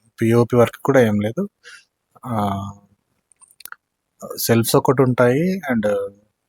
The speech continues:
ఓపెన్ కిచెన్ లాగా ఒకటి ఉంటుంది. And పూజ గది కానీ అవన్నీ కూడా already రెంటర్స్ ఉంటున్నారు దీంట్లో. అందుకోసమని కొంచెం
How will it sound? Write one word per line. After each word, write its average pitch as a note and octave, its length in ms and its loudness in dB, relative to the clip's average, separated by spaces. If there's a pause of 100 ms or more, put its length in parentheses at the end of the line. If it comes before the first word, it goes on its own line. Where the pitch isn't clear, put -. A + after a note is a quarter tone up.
(140)
ఓపెన్ A#2 300 0
కిచెన్ A#2+ 440 0
లాగా A2+ 320 2
ఒకటి - 280 -6
ఉంటుంది. G#2+ 420 -4 (600)
And A2 200 -2
పూజ A2 140 0
గది G#2+ 280 0
కానీ G#2+ 240 0
అవన్నీ G2+ 360 -4
కూడా C3 240 -6 (300)
already G#2+ 300 -4
రెంటర్స్ B2 440 0
ఉంటున్నారు A#2 420 2
దీంట్లో. G2+ 420 -4 (640)
అందుకోసమని B2 680 0
కొంచెం A2+ 640 -2